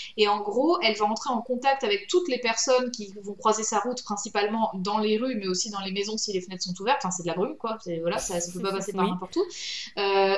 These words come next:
Speaker 1: et en fait, euh, ce qu'elle fait, c'est que... Elle a un effet un peu cinquante cinquante. Si vous êtes un humain parfaitement normal avec des vrais gènes d'humain, cette brume, elle vous fait rien du tout. Elle, vous craignez rien. Par contre,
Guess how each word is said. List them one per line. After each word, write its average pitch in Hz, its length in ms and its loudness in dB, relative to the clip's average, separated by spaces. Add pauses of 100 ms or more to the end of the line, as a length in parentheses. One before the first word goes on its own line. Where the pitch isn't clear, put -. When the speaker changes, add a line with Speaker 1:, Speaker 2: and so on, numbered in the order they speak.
Speaker 1:
et 359 220 8
en 220 100 6
fait, - 400 2
euh, 196 120 0
ce - 120 0
qu'elle 220 180 0
fait, 381 340 2
c'est 240 240 -4
que... 254 140 -4 (840)
Elle 262 160 12
a 349 120 6
un 311 80 4
effet 320 160 4
un 359 100 8
peu 339 140 4
cinquante 277 400 4
cinquante. 202 560 -4
Si - 200 0 (140)
vous 349 160 8
êtes 320 160 2
un 262 160 2
humain 285 320 0
parfaitement 320 500 0
normal 294 380 2
avec 202 240 0
des 208 140 -4
vrais 320 200 0
gènes 302 280 -2
d'humain, 254 260 2 (260)
cette 294 200 0
brume, 349 180 6
elle 320 100 0
vous 294 120 -2
fait 262 160 4
rien 302 340 6
du 359 120 8
tout. 220 140 -4 (540)
Elle, 220 160 -2
vous 226 140 -4
craignez 339 320 4
rien. 220 280 0 (380)
Par 320 240 6
contre, 440 420 -6